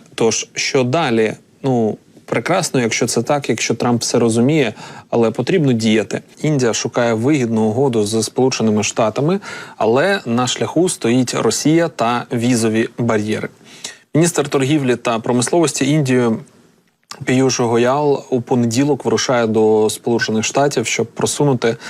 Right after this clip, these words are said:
переговори про взаємовигідну торговельну угоду. Міністерство торгівлі Індії заявило, що делегація планує продовжити дискусії з метою якнайшвидшого укладання договору.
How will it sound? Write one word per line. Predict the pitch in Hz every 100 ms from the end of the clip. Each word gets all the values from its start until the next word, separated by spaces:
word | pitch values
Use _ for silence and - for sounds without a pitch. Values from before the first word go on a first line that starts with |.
| - -
переговори | 127 113 123 147 113
про | - 120 120
взаємовигідну | 110 104 147 143 127 110 104 139 165 151 135 147 156 - - -
торговельну | 131 113 110 113 123 123 117 -
угоду. | 131 117 117 110 98 - - _ _ _
Міністерство | 123 127 175 - 135
торгівлі | 131 127 131 117 -
Індії | 170 151 135
заявило, | 117 120 139 156
що | - - 123 123 - - -
делегація | 117 120 147 165 - 123
планує | 117 120 127 123
продовжити | - 123 120 120 110 110 131 127
дискусії | 117 113 - 147 127 - 120
з | 110
метою | 120 117 131 120 113
якнайшвидшого | 113 113 127 127 - 135 131 - 120 104 117 113
укладання | - - 123 120 107 110
договору. | 113 135 123 139 151 185